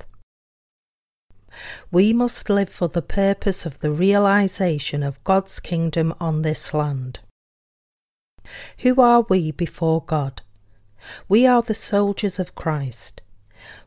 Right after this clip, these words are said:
We who have received the remission of sin are the soldiers of Christ.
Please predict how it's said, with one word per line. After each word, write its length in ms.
We 240
who 260
have 220
received 480
the 100
remission 480
of 100
sin 460
are 160
the 140
soldiers 640
of 160
Christ. 580